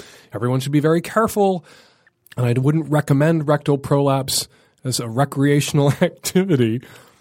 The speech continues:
but you shouldn't worry overmuch about the person you saw in porn inducing a rectal prolapse.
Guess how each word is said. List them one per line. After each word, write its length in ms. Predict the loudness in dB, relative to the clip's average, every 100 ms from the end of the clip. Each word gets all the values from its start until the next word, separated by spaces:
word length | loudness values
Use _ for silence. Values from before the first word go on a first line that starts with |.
| _ _
but 320 | -4 -2 -2 -6 -20 _ _ _ _ -6
you 120 | -4
shouldn't 360 | 0 -2 0
worry 380 | 2 2 2 -4 -10 -6
overmuch 500 | -4 -2 -4 -8 -10
about 180 | -8
the 80 | -8
person 320 | -6 -6 -4
you 80 | -6
saw 240 | -2 -2 -4
in 80 | -6
porn 300 | -4 -2 -2
inducing 680 | -2 0 0 0 -2 -4 -10
a 60 | -6
rectal 340 | -6 -6 -8
prolapse. 640 | -8 -8 -8 -8 -4 -4